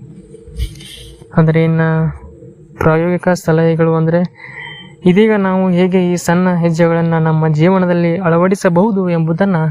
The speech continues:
ನೋಡೋಣ. ಮೊದಲನೇದಾಗಿ ಒಂದು ಅಭ್ಯಾಸದಿಂದ ಪ್ರಾರಂಭಿಸಿ. ಅಂದ್ರೆ ದಿನಕ್ಕೆ ಕೇವಲ ಐದು ನಿಮಿಷ ಓದಿ ಅಥವಾ ಹತ್ತು ಪುಷಪ್ಸ್ ಮಾಡಿ ಚಿಕ್ಕದಾಗಿ ಮೊದಲು ಪ್ರಾರಂಭಿಸಿ.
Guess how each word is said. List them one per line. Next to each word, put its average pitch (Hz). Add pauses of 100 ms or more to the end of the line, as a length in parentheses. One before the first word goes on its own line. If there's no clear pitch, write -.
(120)
ನೋಡೋಣ. 151 (760)
ಮೊದಲನೇದಾಗಿ 165
ಒಂದು 156
ಅಭ್ಯಾಸದಿಂದ 185 (320)
ಪ್ರಾರಂಭಿಸಿ. 151 (720)
ಅಂದ್ರೆ 151 (460)
ದಿನಕ್ಕೆ 196
ಕೇವಲ 170
ಐದು 208
ನಿಮಿಷ 196
ಓದಿ 170 (380)
ಅಥವಾ 160
ಹತ್ತು 180 (360)
ಪುಷಪ್ಸ್ - (240)
ಮಾಡಿ 156 (540)
ಚಿಕ್ಕದಾಗಿ 190
ಮೊದಲು 160 (160)
ಪ್ರಾರಂಭಿಸಿ. 151